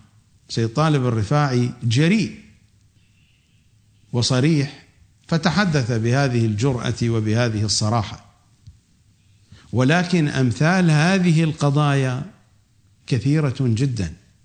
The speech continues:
يخدعون المراجع في ذم أشخاص،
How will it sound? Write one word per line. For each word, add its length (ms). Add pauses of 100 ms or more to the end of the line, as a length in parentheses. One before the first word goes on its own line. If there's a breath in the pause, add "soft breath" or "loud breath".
(2250)
يخدعون 580
المراجع 920 (880)
في 240
ذم 320
أشخاص، 680